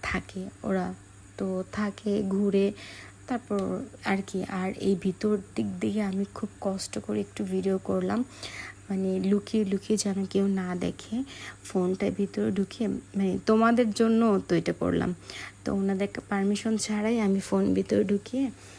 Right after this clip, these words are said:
তো ভিডিও করতেছিলাম। ওই যে ছোট ছোট মূর্তিগুলা, যাই হোক, ওইখান থেকে নেমে চলে আসছি একটু ভিডিও করে।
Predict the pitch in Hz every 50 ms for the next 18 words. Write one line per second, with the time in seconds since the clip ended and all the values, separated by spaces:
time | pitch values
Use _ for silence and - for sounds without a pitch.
0 | - - - - - - 196 190 196 196 196 190 185 185 190 180 208 202 - 202
1 | 190 - - 190 190 196 190 190 240 - - 247 262 311 311 302 254 254 220 -
2 | - 233 214 233 220 - 247 220 - 226 214 202 208 202 196 - - - 214 208
3 | 185 196 196 202 226 285 320 - - - - - - - - - - - - -
4 | - - - - 190 190 190 214 208 214 - - - 226 208 - 208 190 202 208
5 | 196 - 202 196 190 190 190 202 196 - 208 190 185 185 190 190 - - - -
6 | - - 190 180 180 185 180 196 196 185 - 185 180 190 214